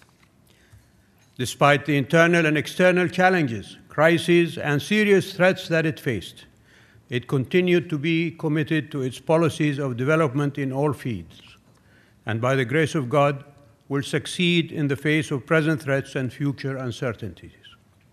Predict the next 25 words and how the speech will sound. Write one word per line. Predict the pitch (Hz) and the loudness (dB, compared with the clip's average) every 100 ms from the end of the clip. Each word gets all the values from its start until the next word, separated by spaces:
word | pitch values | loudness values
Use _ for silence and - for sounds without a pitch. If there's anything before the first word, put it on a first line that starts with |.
| _ _ _ _ _ _ - - _ - | _ _ _ _ _ _ -20 -20 _ -8
It | 131 | -4
will | 127 | -2
continue | 147 120 175 160 156 | -2 0 4 4 4
to | 151 | 0
grow | 123 160 180 185 | 2 4 6 4
and | 165 151 | 2 2
develop | 147 170 185 185 | 2 4 2 -2
and | - 143 143 | -4 -2 0
fulfill | 151 143 185 180 | -2 2 2 4
the | 160 | 4
aspirations | 147 131 - 156 165 - 156 156 135 | 2 2 0 2 2 0 -2 -2 -4
and | 131 120 | -4 0
goals | 156 151 151 131 | 2 4 0 -2
of | 117 | -6
its | 120 - | -6 -8
people. | 123 101 - - _ _ _ _ _ _ _ _ - - - _ | -10 -10 -14 -20 _ _ _ _ _ _ _ _ -20 -20 -20 _
The | - | -6
surest | 123 196 208 208 - | 4 6 6 4 4
path | 220 196 - | 6 4 2
of | 143 | -2
maintaining | 143 151 - 185 185 175 | 0 0 2 4 4 2
our | 151 185 165 | 2 2 2
security | 165 - 180 196 - 175 113 | -2 2 4 4 2 0 0
and | 175 202 | 2 2
stability | - 185 165 143 110 113 | 0 -2 2 0 0 -6